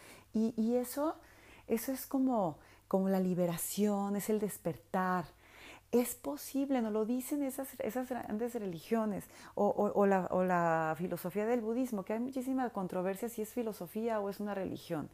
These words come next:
Eh, yo no la veo como religión, pero bueno, tampoco me voy a meter en el,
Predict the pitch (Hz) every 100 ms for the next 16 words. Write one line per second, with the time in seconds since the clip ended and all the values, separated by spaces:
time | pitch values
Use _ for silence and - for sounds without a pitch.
0 | - - - - - 196 214 240 240 240
1 | 226 233 226 233 240 240 302 277 233 190
2 | 190 185 185 170 180 202 196 185 190 185
3 | 185 180